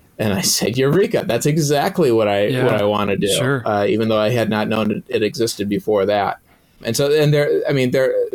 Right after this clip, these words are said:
Speaker 1: if I didn't know about it, it's 'cause there aren't that many of these kind of programs across the country.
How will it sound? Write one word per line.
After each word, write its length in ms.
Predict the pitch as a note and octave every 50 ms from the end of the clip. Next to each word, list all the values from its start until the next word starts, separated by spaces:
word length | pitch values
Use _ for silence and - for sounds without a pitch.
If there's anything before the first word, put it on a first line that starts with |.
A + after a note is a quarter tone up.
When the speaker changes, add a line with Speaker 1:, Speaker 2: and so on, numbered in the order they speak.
| D3+ D3 - -
Speaker 1:
if 260 | - - - - B2 C#3
I 80 | C#3
didn't 140 | D3 D3+ D3
know 100 | C#3+ C#3+
about 220 | C3 B2+ A#2+ A2
it, 20 | G#2+
it's 100 | G#2 -
'cause 160 | - A#2 A2+
there 160 | A#2+ A2 G#2
aren't 300 | - A#2+ A#2+ A2+ A2+ - - - -
that 220 | B2 A#2+ G#2+ -
many 260 | G#2+ A2 G#2+ G#2+ G#2+ G#2+
of 120 | G#2 G#2
these 200 | G#2+ G#2+ G#2 -
kind 220 | - A2 G#2+ G#2
of 260 | G2+ G2 - - - - _ -
programs 640 | - A2+ G#2+ G#2+ G2 G#2+ G#2 G#2 G#2 G2+ A2 -
across 360 | - - - A2 G#2 F#2+ - -
the 80 | F#2+
country. 580 | - G#2+ G#2+ G#2+ - - A#2+ A2+ A2 A2+ A#2+